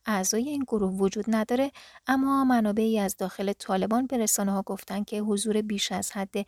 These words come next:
شبکهٔ حقانی در حکومت طالبان بخشی از رهبران طالبان را عصبانی کرده و به باور یکی از نزدیکان ملا فاضل آخوند، معاون وزیر دفاع طالبان، ممکنه که اوضاع از این هم بدتر بشه.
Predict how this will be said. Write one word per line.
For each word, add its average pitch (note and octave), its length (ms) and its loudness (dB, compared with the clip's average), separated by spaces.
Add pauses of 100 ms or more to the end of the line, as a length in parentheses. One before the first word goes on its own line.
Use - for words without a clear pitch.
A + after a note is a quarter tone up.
(240)
شبکهٔ G#3 540 0
حقانی G3 500 -2
در C4 160 2
حکومت A#3+ 400 -2
طالبان B3 480 0 (320)
بخشی C4 300 -2
از B3 220 2
رهبران F#3 420 0
طالبان A3 420 -2
را C4 80 2
عصبانی G3 500 0
کرده - 400 -12 (400)
و G#3+ 100 2
به G#3 160 2
باور G3 440 2
یکی G3+ 340 0
از G#3 220 0
نزدیکان G3+ 680 0 (360)
ملا G#3+ 360 2
فاضل G3+ 380 -2
آخوند، C4 360 0 (360)
معاون G#3+ 560 4
وزیر B3 340 2
دفاع B3 300 2
طالبان، A#3 500 2 (320)
ممکنه G3 440 2
که G3+ 120 -6
اوضاع B3 520 2
از F#3 240 -4
این F#3+ 120 -2
هم F#3+ 300 -4
بدتر F#3+ 580 -8
بشه. - 240 -4